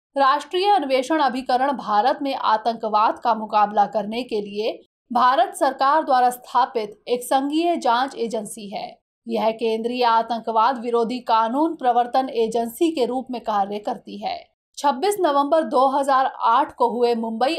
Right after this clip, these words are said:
आतंकवादी हमले के बाद इकतीस दिसंबर दो हज़ार आठ को एनआईए की स्थापना की गई थी। जैसे अमेरिका में एफ़बीआई है कमोबेश,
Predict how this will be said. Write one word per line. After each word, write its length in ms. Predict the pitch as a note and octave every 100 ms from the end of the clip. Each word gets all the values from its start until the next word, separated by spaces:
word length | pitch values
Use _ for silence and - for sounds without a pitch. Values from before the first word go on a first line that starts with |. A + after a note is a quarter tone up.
| -
आतंकवादी 760 | A#3 A#3 D4 D#4+ D4+ B3 A#3+ B3
हमले 320 | A3 G#3+ A3+
के 160 | A3 G#3
बाद 400 | G3+ G3+ A#3+ - -
इकतीस 480 | C4 C#4 C4+ - F4+
दिसंबर 640 | B3+ A#3+ B3 A#3 B3 G3 F3+ A3
दो 140 | B3 B3
हज़ार 320 | - F3 A3+ -
आठ 360 | G#3+ A3+ A#3+
को 400 | - G#3+ B3+ - _ - -
एनआईए 460 | D4+ E4+ D#4+ D4+
की 140 | D#4 D4+
स्थापना 500 | - A#3+ A3+ G#3 G#3
की 220 | - B3
गई 240 | G3+ F#3+
थी। 380 | F#3+ A#3 - - _ _ -
जैसे 280 | A3+ A3 A#3+
अमेरिका 600 | F#3+ A3+ A3+ A3+ B3 C#4+
में 120 | C4
एफ़बीआई 760 | B3 A#3 A3+ G3 A3+ - A3 C4
है 200 | B3 D4+
कमोबेश, 720 | - C4 B3 A#3 C#4+ C4+ G#3